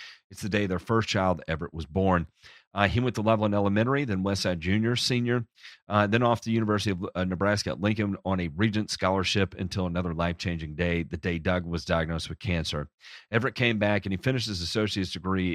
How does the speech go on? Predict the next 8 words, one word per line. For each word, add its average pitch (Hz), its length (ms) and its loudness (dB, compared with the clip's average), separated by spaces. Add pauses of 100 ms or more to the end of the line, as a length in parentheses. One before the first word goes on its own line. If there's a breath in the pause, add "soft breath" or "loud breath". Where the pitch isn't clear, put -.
in 87 100 -4
horticulture 90 600 -4
at 71 100 -8
Metro, 95 400 -2
the 78 100 -8
Fort 101 320 -2
Omaha 85 380 -2
campus. 76 500 -6